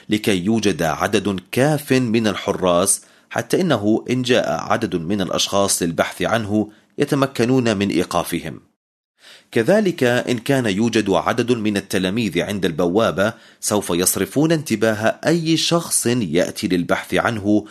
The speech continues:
إلى أن ينتهي من الصلاة كي يتمكن من الاختلاء قليلا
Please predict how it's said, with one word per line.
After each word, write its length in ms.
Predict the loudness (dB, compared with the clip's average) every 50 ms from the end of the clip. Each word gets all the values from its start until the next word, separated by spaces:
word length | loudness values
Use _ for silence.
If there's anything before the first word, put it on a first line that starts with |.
| -20 -20 -20 -20 -20 _ _ _ 0
إلى 200 | 0 2 2 2
أن 440 | 2 2 0 0 -2 -4 -2 -4 -4
ينتهي 680 | -2 -2 -2 -2 -2 -2 -2 -2 -4 -6 -4 -4 -4
من 200 | -2 -2 -4 -2
الصلاة 640 | -2 -2 -2 -2 0 0 2 2 2 2 0 -2 -8 -20 _ _ -2
كي 200 | 0 0 2 2
يتمكن 680 | 0 -2 0 -2 -2 -2 -4 -2 -2 -2 0 0 -2
من 200 | 0 0 0 0
الاختلاء 600 | 0 -2 -2 -4 -4 -4 -2 0 0 0 0 -2
قليلا 640 | -6 -2 -2 0 2 2 2 2 2 0 0 -2 -4